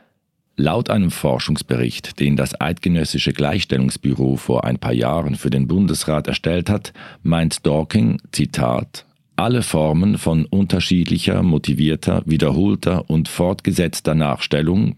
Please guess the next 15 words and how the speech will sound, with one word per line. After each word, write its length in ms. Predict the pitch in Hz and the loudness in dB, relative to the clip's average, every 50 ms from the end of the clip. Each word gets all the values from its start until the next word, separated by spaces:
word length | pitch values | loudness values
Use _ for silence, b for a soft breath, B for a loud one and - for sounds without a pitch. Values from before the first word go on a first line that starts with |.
| _ _ | _ _
Belästigung 840 | - 80 80 78 78 73 - - - - 71 80 85 87 92 90 85 - - _ - | 0 2 2 2 0 0 -4 -4 -4 -2 0 2 2 2 2 0 -2 -6 -12 _ -2
oder 180 | 80 71 80 | 0 0 2
Bedrohung“, 680 | 71 92 85 - 90 101 90 73 65 60 58 53 52 - _ _ _ - | 2 0 0 2 2 2 2 2 2 2 0 -2 -4 -8 _ _ _ -12
Zitat 460 | - - - - - 58 - - - | -12 -10 -6 -4 -4 -4 -4 -4 -2
Ende. 380 | 76 76 67 57 - 55 50 - - _ B B B B B B B B B B B B B | 0 0 0 0 0 -2 -4 -6 -10 _ B B B B B B B B B B B B B
Stalking-Handlungen 1040 | - - - 110 123 123 - 92 92 78 67 69 69 69 73 71 78 95 101 78 | -14 -4 -2 0 0 0 0 0 0 2 2 2 2 2 2 2 2 2 2 2
werden 320 | 73 73 76 73 78 71 - | 2 0 0 0 0 -2 -2
von 180 | - - 62 | -2 -2 -2
den 140 | 62 60 60 | 0 0 -2
Betroffenen 640 | - - - - - 90 85 - - 82 80 80 - | -2 -4 -4 -4 -4 -4 -4 -4 -2 0 0 0 0
als 260 | - - 78 76 - | 0 -2 -2 -2 -4
unerwünscht 720 | - - 104 101 82 69 60 60 58 57 - - - - - _ | -2 0 2 2 2 2 0 0 0 -2 -2 -4 -10 -12 -4 _
oder 400 | 73 69 67 67 62 58 - - - _ | 0 0 2 2 0 0 -2 -6 -10 _
grenzverletzend 880 | - - 90 98 98 - - - 67 64 64 58 - - 67 64 60 | -4 -2 0 0 0 0 -2 -2 0 0 0 -2 -2 -2 -4 -2 0
wahrgenommen, 680 | - 62 60 62 58 62 60 60 58 58 58 57 53 | 0 0 0 0 0 -2 0 0 0 0 0 0 -2